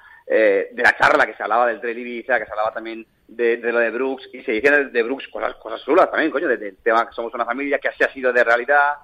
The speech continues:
que tal, tal, pascual. Eh, al sacarlo del número, pues al final era como, "Joder, ¿de verdad que de quince, veinte minutillos destacamos esto?", cuando para mí el titular era otro. Pero bueno, al final para mí era uno y para, para ti o para vosotros es otro,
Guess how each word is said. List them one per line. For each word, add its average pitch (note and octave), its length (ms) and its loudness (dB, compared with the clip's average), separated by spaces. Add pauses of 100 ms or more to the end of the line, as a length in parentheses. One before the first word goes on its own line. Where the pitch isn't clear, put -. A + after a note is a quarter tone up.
(280)
que A#2+ 120 -4
tal, C3+ 260 2
tal, C#3+ 160 2
pascual. F#3+ 500 -2 (400)
Eh, - 200 -18
al - 180 -10
sacarlo C#3 520 0
del C#3+ 200 0
número, D#3 560 2
pues C3+ 140 -8
al A#2 80 -4
final A#2+ 340 -4
era C#3+ 160 0
como, B2 380 -6
"Joder, G2 340 -6
¿de A2 80 -10
verdad G2+ 280 -4
que C3+ 100 -2
de C3 140 -2
quince, C3+ 280 -4
veinte C3 220 -4
minutillos C3 400 -6
destacamos C3 420 -4
esto?", D#3 220 -2
cuando A2+ 180 -4
para G#2 140 -2
mí A#2+ 220 -10 (320)
el A#2+ 120 -4
titular A#2+ 320 2
era B2 160 6
otro. D3+ 360 4 (200)
Pero G#2+ 140 -4
bueno, C#3+ 200 4 (100)
al G2+ 80 -12
final G#2+ 180 -2
para A#2+ 160 2
mí B2+ 140 -4
era B2+ 160 4
uno D#3+ 260 4
y F3+ 80 2
para, G2+ 260 -4
para F#2+ 220 -8
ti A2 220 -8
o A#2+ 80 -2
para B2 140 -2
vosotros A2+ 340 -10
es A2+ 40 -14
otro, C#3 340 -2